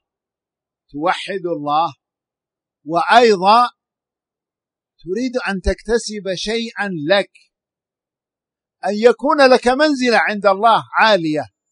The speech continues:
وهذا هو المطلب الذي تطمح فيه. فالله تعالى قال له:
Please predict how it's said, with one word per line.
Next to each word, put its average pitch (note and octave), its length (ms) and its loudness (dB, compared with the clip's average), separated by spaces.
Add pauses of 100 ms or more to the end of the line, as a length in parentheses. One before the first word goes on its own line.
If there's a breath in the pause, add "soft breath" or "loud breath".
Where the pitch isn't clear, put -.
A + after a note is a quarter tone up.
(1200)
وهذا A3+ 380 0
هو C4 160 4
المطلب G#3 540 0 (1200)
الذي G3+ 600 -4 (300)
تطمح F3+ 480 -6 (120)
فيه. C3+ 340 -12 (1700)
فالله G3+ 500 4
تعالى D#3+ 680 0
قال F3 220 4
له: D3 380 -2